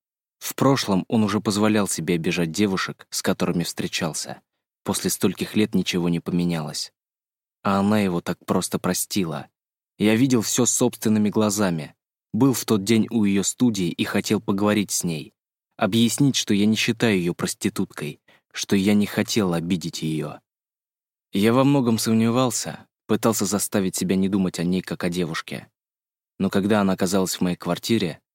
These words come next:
вышла из душа с распущенными волосами и в этой огромной футболке с моей фамилией на спине, что-то сломалось внутри меня.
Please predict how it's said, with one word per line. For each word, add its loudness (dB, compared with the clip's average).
вышла 0
из -2
душа -2
с -4
распущенными -4
волосами -2
и 0
в 0
этой 0
огромной 0
футболке -2
с -6
моей 0
фамилией -4
на -6
спине, -2
что-то -2
сломалось -2
внутри -2
меня. -4